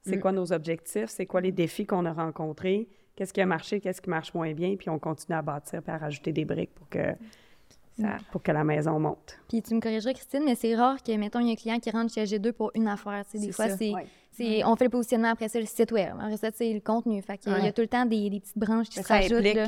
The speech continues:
Speaker 1: là, ça a un impact sur, sur
Speaker 3: Ouais.
Speaker 1: plein d'autres choses. Après, faut, faut le faire vivre puis faut,
Speaker 2: Ouais.
Speaker 1: faut continuer à bâtir, là.
Speaker 3: Exact.
Speaker 1: Ouais.
Speaker 3: Ouais.
Speaker 2: Puis tu sais, là, ben, il y a quelques semaines,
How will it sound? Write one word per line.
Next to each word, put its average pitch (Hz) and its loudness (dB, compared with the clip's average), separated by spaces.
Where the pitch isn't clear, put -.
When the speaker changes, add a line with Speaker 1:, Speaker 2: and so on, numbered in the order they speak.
Speaker 1:
là, 196 2
ça 185 -4
a 165 -4
un 170 -2
impact 180 -4
sur, 170 -8
sur 208 -2
Speaker 3:
Ouais. 214 0
Speaker 1:
plein 185 4
d'autres 165 -4
choses. 180 -4
Après, 180 -4
faut, 165 -4
faut 175 -4
le 170 -2
faire 160 -4
vivre 175 -2
puis - -20
faut, 160 -4
Speaker 2:
Ouais. 190 -2
Speaker 1:
faut 180 -2
continuer 165 -2
à 156 -2
bâtir, 160 -4
là. 220 -2
Speaker 3:
Exact. - -2
Speaker 1:
Ouais. 226 -8
Speaker 3:
Ouais. 226 -10
Speaker 2:
Puis - -18
tu - -18
sais, 247 -2
là, 208 2
ben, 170 2
il - 0
y 175 4
a 180 2
quelques 185 0
semaines, 202 -2